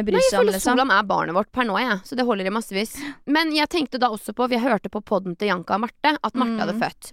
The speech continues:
Speaker 2: Ba jo deg om å høre på den i går.
Speaker 1: Ja.
Speaker 2: Vet at du ikke har
Speaker 1: Jeg
Speaker 2: hørt
Speaker 1: har ikke
Speaker 2: på.
Speaker 1: <laughs> hørt den litt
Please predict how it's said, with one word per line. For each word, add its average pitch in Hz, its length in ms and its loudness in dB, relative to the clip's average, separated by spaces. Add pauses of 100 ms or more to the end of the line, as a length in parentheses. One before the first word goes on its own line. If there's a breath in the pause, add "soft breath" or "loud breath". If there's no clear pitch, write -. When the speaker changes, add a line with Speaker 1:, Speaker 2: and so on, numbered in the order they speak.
(140)
Speaker 2:
Ba 214 80 6 (140)
jo - 80 0
deg 175 100 6
om 180 80 -2
å 202 80 0
høre 175 140 -2
på 190 80 -4
den 170 100 -4
i 175 80 -2
går. 226 160 2
Speaker 1:
Ja. 226 160 0
Speaker 2:
Vet 175 320 2
at 180 80 -8
du 185 80 -6
ikke 170 80 -4
har 165 80 0
Speaker 1:
Jeg 262 80 6
Speaker 2:
hørt - 80 0
Speaker 1:
har - 160 6
ikke - 80 4
Speaker 2:
på. 294 160 4
Speaker 1:
<laughs> - 60 -2
hørt - 160 2
den 415 100 4 (160)
litt - 240 2